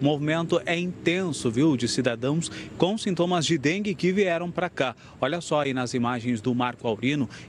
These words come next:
que esse cenário aqui já tá diferente, tá? Sabe essas pessoas que estão sentadas ou de pé? Elas chegaram há poucos minutos. Essas outras pessoas que estão sentadas nas cadeiras, nos bancos,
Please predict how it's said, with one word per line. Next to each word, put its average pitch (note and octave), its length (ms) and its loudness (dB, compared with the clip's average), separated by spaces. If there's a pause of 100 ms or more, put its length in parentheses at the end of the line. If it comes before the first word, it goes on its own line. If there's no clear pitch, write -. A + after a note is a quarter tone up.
(120)
que E3 340 2 (420)
esse E3 240 0
cenário C3+ 380 0
aqui C#3+ 220 0
já C3 120 0
tá C3+ 140 0
diferente, C3 500 -2
tá? C3+ 200 -2 (260)
Sabe D#3 240 -2
essas G#3 240 -6
pessoas C#3 400 -2
que - 80 -4
estão B2 500 0 (140)
sentadas B2+ 840 -2 (120)
ou D3 160 4
de A#2+ 100 -6
pé? C3+ 260 0 (220)
Elas C#3+ 160 -2
chegaram E3 420 -2 (120)
há E3+ 100 0
poucos G3+ 480 0
minutos. F#3 640 2 (240)
Essas C3 400 0
outras C#3 320 0
pessoas D#3+ 500 -2
que - 80 -2
estão B2 300 0
sentadas B2+ 800 -2 (240)
nas B2+ 240 2
cadeiras, B2 560 0
nos A2+ 180 -4
bancos, B2+ 560 -2